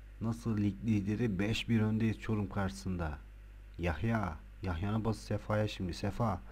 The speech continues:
Ortaladı kalecimiz. Onur Özalgan'da kaldı top. Şimdi Okan. Okan Zipak. Okan.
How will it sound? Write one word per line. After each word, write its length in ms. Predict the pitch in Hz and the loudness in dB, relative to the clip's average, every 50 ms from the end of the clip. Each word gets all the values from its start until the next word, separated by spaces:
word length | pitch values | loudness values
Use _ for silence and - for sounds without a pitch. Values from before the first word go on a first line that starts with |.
| - - - - - - - - - - | -14 -14 -16 -16 -16 -16 -16 -14 -6 -2
Ortaladı 640 | 92 95 95 95 98 - 113 113 120 120 135 135 117 | 0 2 2 2 0 0 0 2 2 2 2 2 2
kalecimiz. 640 | - 90 85 82 78 87 95 110 117 117 - - | 0 0 0 0 0 0 2 2 2 0 -2 -4
Onur 300 | - - 92 87 107 113 110 - - - | -4 -2 0 2 2 2 0 -2 -4 0
Özalgan'da 680 | - 131 123 117 117 104 104 92 95 92 95 92 92 95 | 2 2 4 4 4 2 2 2 2 2 4 2 2 0
kaldı 300 | - 90 87 85 80 80 | 0 0 0 0 -2 -2
top. 220 | - - - - - - - - - - - - - - - - - - - - - - - - - - - - - - - - - - - - - - - - - - - - - - - - - - - - - - - - - - - - - - - - - - - - - - - - - - - - - | 0 0 0 0 -2 -6 -10 -12 -14 -14 -16 -16 -16 -18 -18 -18 -18 -18 -18 -18 -18 -18 -18 -18 -18 -18 -18 -16 -16 -16 -18 -18 -18 -16 -16 -16 -16 -16 -16 -16 -16 -16 -16 -16 -16 -16 -16 -16 -16 -16 -16 -16 -16 -16 -16 -16 -16 -16 -16 -16 -16 -16 -16 -16 -16 -16 -16 -16 -16 -16 -16 -16 -16 -16 -16 -16 -14
Şimdi 280 | - - 92 92 90 85 | -10 -6 -6 -4 -4 -4
Okan. 360 | 87 - - - 117 101 87 80 - - - - - - - - - - - - - - - - - - | -4 -4 0 0 0 0 0 -4 -8 -14 -16 -16 -16 -16 -16 -16 -16 -16 -16 -16 -16 -16 -16 -14 -8 -6
Okan 280 | 104 - - 120 117 | -6 -2 0 0 0
Zipak. 480 | 110 92 117 120 113 - 113 98 85 - - - - - | 2 2 0 2 2 2 2 2 0 -2 -6 -10 -10 -6
Okan. 400 | - 117 120 - - 117 101 87 | -4 -4 -2 0 0 0 -2 -2